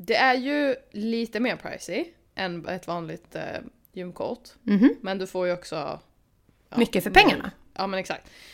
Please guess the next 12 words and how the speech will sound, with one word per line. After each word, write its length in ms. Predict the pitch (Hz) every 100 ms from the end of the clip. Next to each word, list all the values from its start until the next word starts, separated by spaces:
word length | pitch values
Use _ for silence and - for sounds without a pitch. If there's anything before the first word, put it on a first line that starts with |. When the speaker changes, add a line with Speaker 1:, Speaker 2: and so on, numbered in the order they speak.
| - _
Speaker 1:
Ehm, 760 | - 202 202 196 196 196 196 190 -
men 380 | 226 240 233 -
baspaketet 1400 | 208 190 262 277 302 - - - - 202 196 202 302 -
kostar 280 | 349 - 202
just 200 | 190 196
nu 140 | 175
nitton 420 | 214 - - 170
kronor 240 | 208 196 180
i 40 |
månaden, 400 | 220 185 - 240
står 160 | -
det. 80 | 277